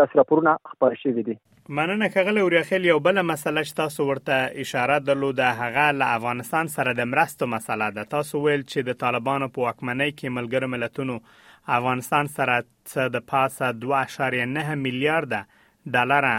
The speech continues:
Speaker 2: مرسته کړې ده. د دغو مرستو په اړه هم که جزئیات شریک کړئ چې دغه خبره چا کړې ده او دغه مرستې په څومره وخت کې افغانستان ته استول شوي دي؟
Speaker 1: ښاغلی منیر صاحب، د افغانستان د بیا رغونې لپاره د امریکا سرمفتش ادارې یا سیګار دا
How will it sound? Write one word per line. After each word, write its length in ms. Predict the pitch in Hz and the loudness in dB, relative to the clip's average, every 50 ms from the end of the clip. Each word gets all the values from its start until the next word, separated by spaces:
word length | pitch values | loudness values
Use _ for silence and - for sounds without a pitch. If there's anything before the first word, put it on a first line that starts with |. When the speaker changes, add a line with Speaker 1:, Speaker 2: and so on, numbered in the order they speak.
| 113 - - | -2 -6 -8
Speaker 2:
مرسته 420 | 131 127 131 135 135 - - 127 | -2 0 0 0 0 -2 -4 -4
کړې 320 | 110 - 135 117 107 107 98 101 | -4 -2 -2 -2 -2 -2 -4 -6
ده. 80 | 104 - _ - - - _ _ _ 147 | -10 -12 _ -20 -20 -20 _ _ _ 2
د 100 | 147 156 151 | 4 6 6
دغو 200 | 185 190 175 190 180 170 | 6 4 4 4 2 4
مرستو 320 | 175 196 220 208 - - 202 - | 4 2 2 2 0 -4 -2 0
په 80 | 180 165 156 | 2 4 4
اړه 120 | 151 147 139 131 | 4 4 2 2
هم 160 | 143 165 156 147 | 0 -2 -4 -6
که 180 | 147 - 147 135 117 | -4 -2 -2 -2 -2
جزئیات 340 | 127 117 120 135 135 127 - | -2 -2 0 0 0 -2 -2
شریک 240 | - 139 123 127 - | -2 -4 -4 -4 -4
کړئ 320 | - 131 127 123 120 117 | -4 -2 -2 0 -2 -4
چې 160 | - - 127 117 | -6 -6 -4 -2
دغه 160 | 127 131 131 - | -2 -2 -2 -4
خبره 260 | - 156 135 131 127 127 - - | -4 -4 -2 -2 -2 -2 -2 0
چا 100 | 147 143 | 0 0
کړې 320 | 147 147 - 151 139 135 131 | 0 -2 -2 -2 -2 0 2
ده 100 | 135 135 | 2 2
او 80 | 123 120 117 | 2 2 0
دغه 140 | 123 120 127 123 123 | -2 -2 -2 -2 0
مرستې 360 | 139 165 160 - - - 147 127 - - - - - _ _ - | 0 0 -2 -2 -2 -2 -2 -2 -2 -8 -20 -20 -20 _ _ -6
په 120 | 170 160 - | -6 -4 -2
څومره 280 | - 208 220 214 196 170 | 0 2 4 4 4 4
وخت 140 | 147 - - | 4 2 2
کې 140 | - 139 123 | 2 2 2
افغانستان 440 | 117 120 120 120 - - 147 135 123 - | 2 0 -4 -4 -2 -2 -2 0 2 0
ته 80 | 120 110 | 0 0
استول 280 | - - 127 107 107 98 - | 0 -2 -4 -4 -4 -4 -6
شوي 220 | - 107 95 95 87 | -8 -8 -8 -10 -12
دي؟ 80 | - - _ - - _ - 196 175 175 - _ - 254 233 233 | -16 -20 _ -20 -14 _ 0 0 0 0 -2 _ -12 -10 -8 -6
Speaker 1:
ښاغلی 240 | - 202 220 240 233 | 0 4 6 6 6
منیر 140 | 247 262 254 - | 6 4 4 4
صاحب، 140 | 247 226 196 190 | 2 4 6 6
د 80 | 202 190 | 6 6
افغانستان 460 | 175 190 190 180 - - 240 233 226 | 4 2 -2 2 2 2 4 4 4
د 80 | 202 | 2
بیا 100 | 190 - | 4 4
رغونې 300 | 180 175 208 220 226 208 | 4 4 4 4 4 4
لپاره 260 | 202 - 196 196 185 165 | 4 4 6 4 6 6
د 80 | 170 160 | 6 6
امریکا 260 | 151 160 156 - 208 202 190 - | 6 4 4 6 6 4 4 4
سرمفتش 640 | - 170 143 147 151 - - 139 - - 233 208 - 185 | 4 2 2 2 0 2 2 2 4 4 2 2 2 4
ادارې 260 | 160 151 147 143 139 135 | 4 6 6 6 6 4
یا 80 | 131 123 - | 2 -2 -4
سیګار 580 | - 135 127 151 151 151 147 - _ - 143 139 139 | -4 2 6 6 8 8 6 4 _ -4 0 4 6
دا 80 | 151 | 6